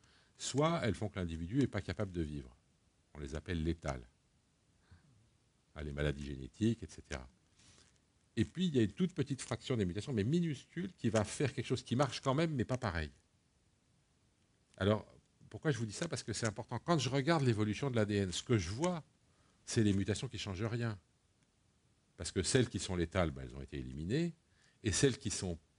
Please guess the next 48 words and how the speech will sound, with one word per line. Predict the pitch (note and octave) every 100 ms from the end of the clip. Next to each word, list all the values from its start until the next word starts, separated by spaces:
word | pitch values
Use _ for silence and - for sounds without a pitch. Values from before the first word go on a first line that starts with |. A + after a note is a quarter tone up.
| _
pas | - B2+
létales, | A#2+ A2 - A2+ G#2+
mm, | F2+ D#2+ E2+ F2+ F#2+ F#2+ F#2+ E2+
celles | E2 F2+
qui | - E2+
changent | A2 G#2+
un | F#2+
petit | E2+ G2
quelque | - -
chose, | - G#2+ F2
mais | E2+
qui | D2+
ne | -
sont | F2+
pas | - D#2+
mauvaises, | D#2 G#2 E3+ E3+ - _ _ _ _ _ _
eh | F#2
ben, | E2 G2 -
elles | F#2+
sont | - F#2+
tellement | C3+ C3+ A2+
peu | -
fréquentes | G2 - - D#3
que | -
ce | -
n'est | -
pas | A2+
celle-là | A2 G2+
que | G#2+ F2
je |
vais | F2+
voir | A2 A#2+
statistiquement | - F2+ E2 - F2+ B2 A#2+
quand | F#2
je | E2+
regarde | F#2 G2
l'A | F#2
D | F2 F2+
N. | E2+ - _ _ -
Donc, | A#2 B2+ _ _ _
quand | - C#3+
je | B2+
regarde | D3 C#3+ B2+ F#2+ F2
l'évolution | G#2 A2+ B2 A#2+ A#2
de | G2+
l'A | F2+
D | G2
N, | A2+ D#3